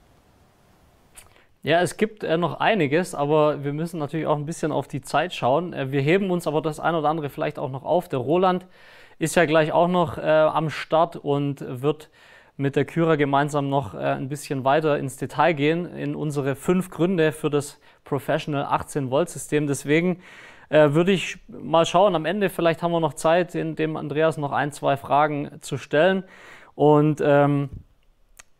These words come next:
darf schon mal einen kleinen, äh, Augenzwinker hier rüberwerfen. Erfahrt ihr nämlich dann gleich in der nächsten Fragerunde, was wir hier für euch aufgebaut haben.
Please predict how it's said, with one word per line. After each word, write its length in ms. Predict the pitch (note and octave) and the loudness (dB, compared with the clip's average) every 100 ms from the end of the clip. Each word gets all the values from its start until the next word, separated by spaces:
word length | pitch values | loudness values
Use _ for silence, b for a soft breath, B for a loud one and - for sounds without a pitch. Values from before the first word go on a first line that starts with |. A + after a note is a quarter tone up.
| _ - | _ 2
darf 200 | C3+ C#3 | 2 2
schon 200 | D#3 C#3 | -4 0
mal 300 | C#3 C3+ C#3 | 2 2 0
einen 220 | C3+ B2+ | -4 -8
kleinen, 720 | - C3+ C#3 D#3 C#3+ C#3 B2+ | -4 0 0 0 -2 -2 -4
äh, 200 | B2+ B2+ A2+ G#2+ - _ - | -6 -10 -14 -18 -20 _ -2
Augenzwinker 1500 | C3 F3+ E3+ D3+ C#3 B2 _ _ - - C#3+ D3+ C#3+ C3+ | 2 2 0 -4 -6 -10 _ _ -16 -6 -4 -2 0 0
hier 200 | C3 C#3+ | 0 -2
rüberwerfen. 720 | C3+ F3+ F3 D3 D#3+ E3+ F#3 F#3 b b b b b - | -2 0 0 2 2 2 -4 -10 b b b b b -12
Erfahrt 380 | B2+ - C#3+ D#3 | -8 2 2 2
ihr 80 | |
nämlich 240 | D3 C#3+ C#3 | -2 -2 -2
dann 200 | C#3+ C3+ | -2 -2
gleich 460 | C#3 C3+ E3 - | 2 2 2 -2
in 120 | C#3+ C#3+ | -8 -4
der 100 | C3+ | 0
nächsten 580 | C#3+ D#3+ - D3 C#3 | 0 -2 -6 -6 -6
Fragerunde, 840 | B2+ - A#2 E3+ D#3+ B2 B2+ C3 D#3+ | -8 -4 2 4 4 0 0 0 0
was 200 | C3 C3 | 0 -2
wir 120 | C#3 | -8
hier 160 | C3 C3 | -6 -6
für 120 | C#3+ | -4
euch 200 | C3 - | -6 -4
aufgebaut 520 | C3 - D3 C3+ C3 | -6 -4 -4 -2 -2
haben. 300 | C3+ C3 C3+ | 0 0 -2